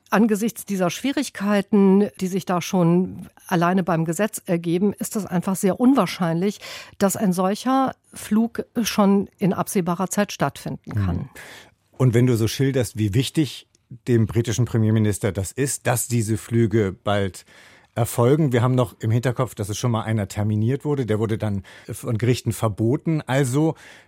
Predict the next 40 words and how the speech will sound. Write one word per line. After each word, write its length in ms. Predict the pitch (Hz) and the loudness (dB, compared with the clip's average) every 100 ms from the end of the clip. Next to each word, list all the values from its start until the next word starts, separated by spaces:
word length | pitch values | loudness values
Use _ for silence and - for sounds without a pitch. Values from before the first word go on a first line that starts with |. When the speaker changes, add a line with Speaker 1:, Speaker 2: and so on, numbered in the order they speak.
| _ | _
Speaker 2:
das 200 | 123 120 | -2 2
setzt 320 | 139 143 - | 0 0 -2
ihn 100 | 151 | 0
natürlich 520 | 147 - 160 156 - | 0 -2 -2 -2 -4
unter 260 | 160 156 151 | -8 -6 -6
Druck. 340 | 131 160 175 - | 0 0 -2 -4
Aber 300 | 117 120 120 - - - - - | -2 2 0 -2 -12 -20 -12 -2
das 180 | 117 | 0
jetzt 220 | 139 - - | 0 -2 -4
auf 200 | 113 101 | -4 0
Biegen 320 | 143 180 175 | 2 4 2
und 220 | 156 127 | 0 -2
Brechen 400 | 107 131 123 113 | 0 -2 0 -2
so 180 | 101 135 | 0 -4
schnell 200 | - 135 | -2 -2
hinzubekommen, 720 | 117 123 120 110 113 101 76 - | -2 -4 -6 -2 -2 -2 -8 -10
erklär 300 | - 143 165 | -2 0 0
uns 180 | 151 | 0
noch 140 | 151 113 | -2 0
mal, 260 | 147 117 | 0 0
warum 360 | 123 151 156 156 | -2 0 -2 -2
ist 220 | 147 - | -6 -4
das 180 | 139 - | -6 -4
für 240 | - 127 | -2 0
Rishi 280 | 120 120 123 | 0 -2 -4
Sunak 520 | 110 147 143 127 117 - | -4 -2 0 0 -4 -8
so 400 | 110 113 147 156 | -4 0 0 0
elementar 640 | 131 123 113 101 - 95 85 | -2 0 0 -4 -6 -8 -8
wichtig? 380 | - - - _ - | -14 -18 -20 _ -8
Speaker 1:
Rishi 280 | 247 - 269 | -6 -4 -4
Sunak 560 | - 302 302 285 - - | 0 4 4 2 -4 -10
hat 420 | - 247 247 226 | -2 -2 0 0
relativ 400 | 233 254 - 214 | 2 2 2 -2
zu 140 | - 196 | -2 -2
Beginn 340 | 220 226 240 | 2 2 2
seiner 340 | 208 196 190 202 | 2 0 -2 -2
Amtszeit 760 | 220 - - 208 202 196 220 - | -2 -2 -2 0 0 -2 -8 -6
der 600 | 202 202 190 190 185 - | -2 2 2 2 0 -2
Bevölkerung 680 | 214 208 214 208 196 196 196 | -4 0 0 0 2 2 2
fünf 420 | - 226 220 | 2 2 2